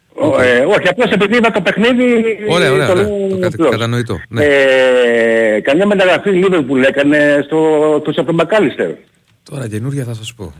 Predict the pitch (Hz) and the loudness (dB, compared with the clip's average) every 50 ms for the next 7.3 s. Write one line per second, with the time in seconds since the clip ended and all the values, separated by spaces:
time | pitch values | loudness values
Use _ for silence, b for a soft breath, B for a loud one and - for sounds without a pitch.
0 | 90 92 90 - 98 87 82 76 78 76 69 - _ - _ _ _ _ _ _ | -20 -20 -20 -18 -16 -16 -16 -16 -18 -20 -20 -20 _ -20 _ _ _ _ _ _
1 | _ _ _ _ _ _ _ _ _ _ _ _ _ _ _ _ _ _ _ _ | _ _ _ _ _ _ _ _ _ _ _ _ _ _ _ _ _ _ _ _
2 | _ _ _ - 98 95 87 85 80 76 76 - 78 76 71 _ _ 82 85 80 | _ _ _ -20 -20 -20 -20 -20 -20 -20 -20 -20 -20 -20 -20 _ _ -18 -18 -18
3 | 73 - 78 78 95 107 117 127 117 - - _ _ _ _ _ _ _ _ _ | -18 -16 -14 -10 -10 -8 -6 -6 -8 -8 -12 _ _ _ _ _ _ _ _ _
4 | _ _ _ _ _ _ _ _ - 92 92 85 76 - 82 78 78 76 76 82 | _ _ _ _ _ _ _ _ -16 -12 -12 -12 -12 -12 -12 -12 -12 -14 -14 -14
5 | 82 95 113 117 - _ _ _ _ _ _ _ _ _ _ _ _ _ _ _ | -12 -12 -12 -12 -14 _ _ _ _ _ _ _ _ _ _ _ _ _ _ _
6 | _ _ _ _ _ - 131 101 90 _ _ 113 107 104 101 101 98 95 95 95 | _ _ _ _ _ -16 -14 -14 -14 _ _ -4 -4 -2 -2 -2 -4 -4 -4 -4
7 | 92 90 90 90 90 87 | -4 -6 -6 -8 -10 -12